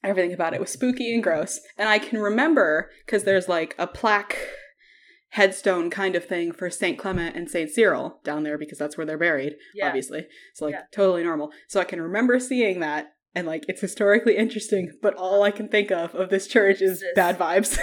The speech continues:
Speaker 1: <laughs>
Speaker 2: Yeah.
Speaker 1: Yeah.
Speaker 2: When, when, when in this research did you realize it was the same church?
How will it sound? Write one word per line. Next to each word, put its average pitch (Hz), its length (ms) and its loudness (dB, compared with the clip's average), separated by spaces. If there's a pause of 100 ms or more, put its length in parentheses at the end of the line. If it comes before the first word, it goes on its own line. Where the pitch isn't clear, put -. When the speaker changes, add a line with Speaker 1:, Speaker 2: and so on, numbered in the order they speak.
(100)
Speaker 1:
<laughs> - 100 -12
Speaker 2:
Yeah. 190 240 0 (760)
Speaker 1:
Yeah. - 160 4
Speaker 2:
When, 269 240 4 (220)
when, 262 200 -2 (160)
when 240 220 4
in 277 160 -4
this 220 240 -6
research 214 520 -6
did 185 160 -12
you 190 120 -20
realize 180 420 -6
it 170 80 -10
was 165 180 -14
the 165 80 -20
same 160 280 -10
church? - 380 -8